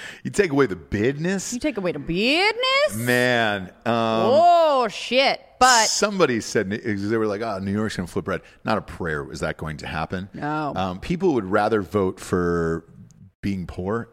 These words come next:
Speaker 1: than, uh, you know, in California and New York, you'd rather vote for, for being poor and having nothing than, um,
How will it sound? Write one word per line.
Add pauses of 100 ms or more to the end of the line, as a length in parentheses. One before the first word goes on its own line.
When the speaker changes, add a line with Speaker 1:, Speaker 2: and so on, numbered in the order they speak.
Speaker 1:
than,
uh,
you
know,
in
California
and
New
York, (320)
you'd
rather
vote
for,
for
being
poor
and
having
nothing (520)
than, (340)
um,